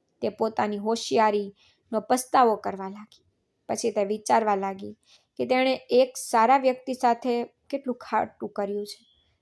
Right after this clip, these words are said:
વિચાર્યા વિના, પછી તેણે વિનોદના ગુસ્સા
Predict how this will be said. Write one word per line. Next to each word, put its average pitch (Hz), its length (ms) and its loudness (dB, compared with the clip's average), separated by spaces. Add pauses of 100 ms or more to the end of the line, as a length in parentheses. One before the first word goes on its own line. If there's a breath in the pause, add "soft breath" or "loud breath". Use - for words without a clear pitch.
(120)
વિચાર્યા 277 500 4
વિના, 269 500 -2 (220)
પછી 262 180 -4
તેણે 269 260 -2
વિનોદના 240 500 -2
ગુસ્સા 226 500 -2